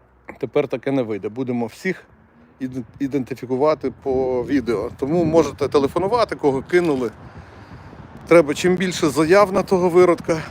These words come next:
хоча їх вже і так немало є. От. Їх місце в тюрмі. Лохотрон треба припиняти. Я навіть виродкам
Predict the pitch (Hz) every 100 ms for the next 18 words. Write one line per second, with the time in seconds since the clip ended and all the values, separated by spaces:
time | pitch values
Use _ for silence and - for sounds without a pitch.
0 | - - - - - - - - - -
1 | - - 151 131 113 143 - - 160 135
2 | 135 120 - 143 143 143 131 151 226 -
3 | - - - - - - - - - 147
4 | 139 131 - - - - - 143 156 151
5 | 180 170 - 156 147 139 - - 156 147
6 | 139 113 - - - - - - - -
7 | - - - - - 143 - 147 165 170
8 | 175 160 135 - - - - - - -
9 | - - - 139 147 135 143 - - -
10 | - - - - - - - - - -
11 | - - - - - - 175 185 202 196
12 | 135 117 113 131 196 190 165 156 165 185
13 | 160 - 151 139